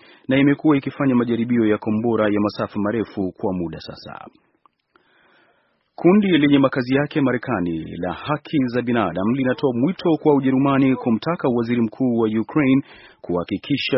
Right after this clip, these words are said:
vikosi vya Ukraine vinachukua tahadhari zote kupunguza kuwazu-, kuwadhuru raia katika mapambano yake dhidi ya wanaotaka kujitenga na wanaounga mkono Russia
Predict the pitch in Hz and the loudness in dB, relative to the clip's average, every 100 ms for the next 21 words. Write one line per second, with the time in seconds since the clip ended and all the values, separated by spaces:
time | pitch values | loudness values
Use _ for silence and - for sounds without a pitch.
0 | 110 113 - 170 170 143 127 117 120 - | 0 -2 -4 -4 -2 -4 -2 -2 -2 -2
1 | 95 82 82 98 92 - 123 113 110 104 | -2 -2 -2 -4 -4 -6 -6 -4 -6 -4
2 | 107 95 87 160 - 147 131 120 120 113 | -2 -2 -2 -2 -2 -8 -4 -4 -2 -2
3 | 101 95 - - _ - 85 80 85 113 | -2 -2 -6 -20 _ -10 -8 -8 -8 -8
4 | - - 98 85 120 143 127 120 139 120 | -8 -6 -6 -2 0 2 2 2 2 0
5 | 113 - - 90 87 90 - 101 107 117 | 0 -6 -10 -8 -4 -4 -4 0 0 0
6 | 120 - 98 123 127 131 123 113 110 110 | -2 -6 -6 -6 -6 -4 -2 0 0 -2
7 | 135 127 117 - 113 113 - 139 107 101 | -4 -6 -8 -6 -6 -4 0 2 2 0
8 | - - - _ - 117 131 131 131 127 | -4 -20 -20 _ -2 2 2 2 2 2
9 | 123 - 117 85 80 113 110 95 82 - | 0 -2 -4 -2 0 0 0 -6 -8 -12